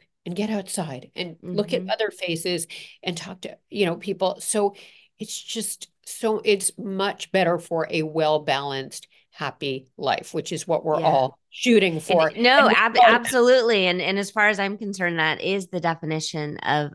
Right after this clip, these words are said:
Speaker 2: of living, of, of slow living and, and living the life that you've created on purpose. And I love that, um, you're in Manhattan and, and you're walking to work and, and you talk about being outside and, and doing things on purpose, 'cause you're not sacrificing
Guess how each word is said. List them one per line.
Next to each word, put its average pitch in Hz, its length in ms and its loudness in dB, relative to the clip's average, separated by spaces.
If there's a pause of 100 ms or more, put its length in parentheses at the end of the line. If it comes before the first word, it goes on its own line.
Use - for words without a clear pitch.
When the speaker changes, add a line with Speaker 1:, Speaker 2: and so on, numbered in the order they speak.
Speaker 2:
of 147 180 -2
living, 156 540 0 (400)
of, 175 120 0
of 185 200 0
slow 190 300 4
living 123 360 -2
and, 139 160 -6
and 160 200 -2
living 170 340 2
the 147 100 -2
life 147 480 -2
that - 180 -6
you've 147 240 -4
created 143 600 -2
on 135 220 -6
purpose. 151 500 -4 (220)
And 175 120 0
I 175 120 4
love 180 640 4 (320)
that, 165 380 0 (100)
um, 151 440 0 (460)
you're 185 140 2
in 170 100 2
Manhattan 165 680 0
and, 165 360 -4
and 170 160 -2
you're 165 160 0
walking 175 640 0
to 170 140 -8
work 131 420 -6
and, 151 160 -2
and 156 220 -2
you 160 100 0
talk 185 380 -2
about 151 320 0
being 151 200 -2
outside 135 540 -4
and, 147 260 -6
and 160 160 -2
doing 185 320 0
things 147 200 -4
on 139 100 -6
purpose, 131 300 -8
'cause 160 180 -8
you're 170 80 -2
not 170 340 -2
sacrificing 139 800 -6